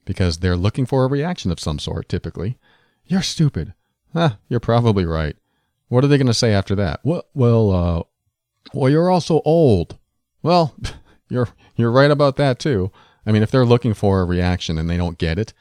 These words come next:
and they also get validation for what they're saying, where are they gonna go with it? And how much worse can it get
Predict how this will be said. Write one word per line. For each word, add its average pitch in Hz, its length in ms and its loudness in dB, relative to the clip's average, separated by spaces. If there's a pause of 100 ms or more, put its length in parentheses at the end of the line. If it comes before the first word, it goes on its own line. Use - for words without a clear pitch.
(320)
and 101 140 0
they 98 100 2
also 101 340 2
get 90 340 -4
validation 104 840 -2
for 98 120 -4
what 92 120 -2
they're 92 120 -2
saying, 98 440 -4 (680)
where 117 360 0
are 147 40 4
they 131 100 4
gonna 117 160 4
go 92 160 0
with 92 220 -4
it? - 160 -14 (520)
And 87 200 -6
how 98 240 0
much 117 340 -2
worse 104 400 -2
can 98 160 -2
it 80 140 -4
get 92 380 -4